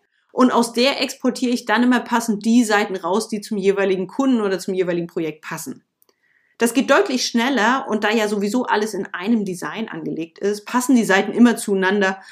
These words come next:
auch wenn ich nur Seite drei, Seite zehn, Seite fünf und Seite fünfzehn zusammen exportiere.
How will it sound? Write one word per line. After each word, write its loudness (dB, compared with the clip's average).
auch -2
wenn 4
ich 0
nur 2
Seite 0
drei, 0
Seite -2
zehn, -2
Seite -2
fünf 0
und -4
Seite 0
fünfzehn -2
zusammen -8
exportiere. -12